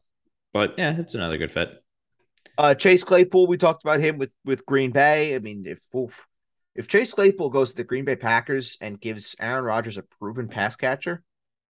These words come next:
Speaker 2: would you be, would you be running to pick up Chase Claypool?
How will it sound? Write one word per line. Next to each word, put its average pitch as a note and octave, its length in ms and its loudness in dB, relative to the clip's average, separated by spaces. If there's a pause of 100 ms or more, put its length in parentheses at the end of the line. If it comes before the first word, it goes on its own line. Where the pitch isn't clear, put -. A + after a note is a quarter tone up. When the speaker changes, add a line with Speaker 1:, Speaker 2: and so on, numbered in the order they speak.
(1600)
Speaker 2:
would C3 180 0
you G3 100 0
be, G#3+ 160 -4
would F3 420 -2
you F3 80 0
be G3+ 80 0
running G3 280 4
to - 80 -18
pick F#3 180 2
up F#3 80 -4
Chase F3+ 220 0
Claypool? F#3+ 400 -2